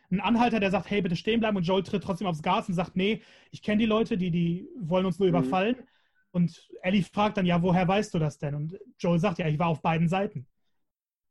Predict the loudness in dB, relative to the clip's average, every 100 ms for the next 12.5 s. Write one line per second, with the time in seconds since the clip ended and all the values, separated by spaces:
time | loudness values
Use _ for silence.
0 | _ -10 -2 -2 2 0 2 0 0 0
1 | 0 0 0 0 0 0 -2 -4 -2 0
2 | -2 -4 -4 -2 -2 -2 2 2 2 2
3 | 4 4 2 -2 _ -8 -6 -2 0 0
4 | -2 -2 -2 -2 -4 -4 -18 -12 -8 -4
5 | -6 -8 _ 2 2 4 0 2 -4 -2
6 | -2 0 0 0 0 -4 -4 -12 _ _
7 | _ _ _ _ -8 -8 0 0 2 -4
8 | -6 -10 -6 -4 -4 -8 -8 -10 -14 -20
9 | -8 -2 -2 -2 _ -8 -6 -4 -4 -6
10 | -6 -6 -4 -2 0 0 -2 -4 -8 _
11 | -10 -6 -2 0 0 -2 -2 0 0 -4
12 | -6 -6 -6 -4 -4